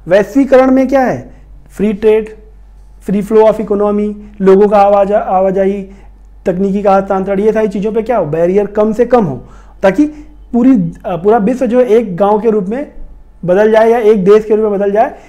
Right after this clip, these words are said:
कि कोई भी कहीं भी आ जा सकता हो, तकनीकी का हस्तांतरण आसानी से हो सकता हो। हालांकि बाधाएं हमेशा से रही हैं, धीरे धीरे कम करने की कोशिश की गई है, लेकिन कई ऐसी घटनाएं हुई हैं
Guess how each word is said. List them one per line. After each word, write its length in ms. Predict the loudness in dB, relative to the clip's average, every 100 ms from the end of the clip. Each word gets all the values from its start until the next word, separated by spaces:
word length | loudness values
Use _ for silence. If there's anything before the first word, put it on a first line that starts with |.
| -20 _
कि 80 | -10
कोई 280 | 2 2 4
भी 160 | 0
कहीं 460 | -2 -8 -6 -2 0
भी 100 | 0
आ 180 | 0 2
जा 120 | 0
सकता 260 | -2 -4
हो, 100 | -4
तकनीकी 380 | -2 -4 -6 -4
का 120 | -2
हस्तांतरण 320 | -2 -4 -4 -4
आसानी 300 | -6 -6 -6
से 80 |
हो 80 | -8
सकता 220 | -10 -10
हो। 40 | -4
हालांकि 320 | -2 0 -2 -6 -10 -6
बाधाएं 380 | -4 -2 -2
हमेशा 340 | -2 -2 -2 -2
से 100 | 0
रही 280 | 0 2 0
हैं, 220 | -2 -8 -20 -20 _ _ -8
धीरे 160 | -2 2
धीरे 140 | 2
कम 180 | 0 0
करने 140 | -2 -4
की 60 |
कोशिश 280 | -2 -4 -4
की 140 | -4
गई 140 | -4 -2
है, 60 |
लेकिन 340 | -2 -2 -4 -8 -20 -20 -20 0
कई 160 | 4 4
ऐसी 380 | 2 0 2 0
घटनाएं 500 | 0 -2 0 0 0
हुई 220 | -2 -2
हैं 360 | -6 -8 -12